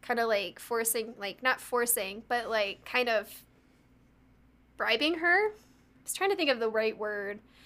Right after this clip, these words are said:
Bribing her to, like, eat something and kinda see. That's what I got out of that little section was, "Let's see what she does. Like, does she, is she really anorexic?" I, I was just thinking of it from a perspective, like, a, of a really mean,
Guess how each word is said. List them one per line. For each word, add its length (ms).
Bribing 400
her 280
to, 60
like, 240
eat 180
something 340
and 100
kinda 200
see. 600
That's 300
what 100
I 160
got 200
out 140
of 60
that 180
little 180
section 560
was, 280
"Let's 160
see 280
what 140
she 220
does. 580
Like, 200
does 160
she, 200
is 160
she 300
really 720
anorexic?" 640
I, 160
I 120
was 100
just 120
thinking 300
of 80
it 160
from 160
a 20
perspective, 560
like, 140
a, 120
of 120
a 60
really 600
mean, 720